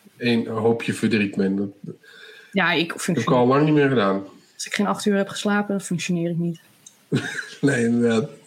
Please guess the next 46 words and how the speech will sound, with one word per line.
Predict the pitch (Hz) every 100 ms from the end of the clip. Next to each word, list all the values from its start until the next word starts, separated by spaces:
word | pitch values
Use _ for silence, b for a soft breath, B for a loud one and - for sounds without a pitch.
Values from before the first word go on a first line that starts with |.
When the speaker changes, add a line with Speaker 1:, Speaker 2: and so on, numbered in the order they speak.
| _
Speaker 1:
Ja, | 143
hoe | 131
dat | 127 139
gaat. | - 139 147 - B B B B -
Ja, | 170 131 - - -
grappig. | 165 175 123
Nou, | 143 185
ik | 180
merk | 190 214
voor | 214 180
mezelf | 175 202 247
dat | 196 185
ik, | 180 - -
eh, | 143
dat | 139 139 139 151
het | 147
meer | 151 170 170
is | 151
van, | 147 -
"Ik | 151
vind | - 156
dit | 131 113
kut | 123 185 - - _ _
en | - 131
ik | 143
wil | 143 139
dat | 131
het | 127 -
anders | 123 113 107
is." | 101 98 - b b b _ -
Speaker 2:
Ja. | 208 185 - -
Speaker 1:
Maar | 123
dat | 139 123
is | 120 127
dan, | 151 135 135 - - _ _ _ _
ehm, | - 131 127 123 123
Speaker 2:
Daar | 123 B B
kan | - 185
ik |
me | 196
ook | 180 180
heel | 170
druk | 165 165
om | 165
maken, | 160 165 160
hoor. | 196